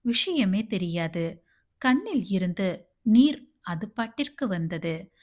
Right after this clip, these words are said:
மருத்துவமனை சேர்த்த அவசரத்தில் அமிழ்தினியிடம்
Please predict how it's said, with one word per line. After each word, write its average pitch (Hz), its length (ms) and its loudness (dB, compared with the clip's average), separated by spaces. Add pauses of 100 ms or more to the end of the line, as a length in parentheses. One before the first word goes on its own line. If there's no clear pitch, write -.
(220)
மருத்துவமனை 240 840 4
சேர்த்த 214 500 -2
அவசரத்தில் 185 840 -4 (320)
அமிழ்தினியிடம் 196 880 2